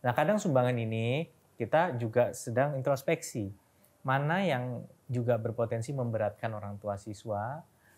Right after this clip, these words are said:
menciptakan beban psikologis, kalaupun judulnya sukarela, tapi setengah maksa gitu ya. Bahkan saya nggak jarang menemukan ada yang, atau kami bersama Bu Kofifa menemukan ada yang sampai takut nggak bisa nebus ijazah.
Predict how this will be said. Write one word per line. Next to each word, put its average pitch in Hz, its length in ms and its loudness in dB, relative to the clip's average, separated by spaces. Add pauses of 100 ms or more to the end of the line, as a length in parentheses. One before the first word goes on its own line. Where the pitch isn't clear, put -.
menciptakan 139 480 2
beban 117 320 4
psikologis, 127 800 0
kalaupun 120 560 4
judulnya 117 320 0
sukarela, 117 480 2
tapi 123 240 -4
setengah 156 480 -4
maksa 139 560 2
gitu 117 160 0
ya. 117 400 4 (400)
Bahkan 170 480 4 (240)
saya 131 240 6
nggak 123 240 4
jarang 139 320 6
menemukan 123 480 2
ada 113 160 0
yang, 107 400 0 (480)
atau 107 320 -4
kami 131 400 2
bersama 110 320 -2
Bu 104 80 -4
Kofifa 107 320 -4
menemukan 107 480 -4
ada 101 160 -2
yang 95 320 -2 (240)
sampai 110 320 -2
takut 123 240 -2
nggak 120 160 -2
bisa 107 160 -6
nebus 110 320 -6
ijazah. 104 560 -6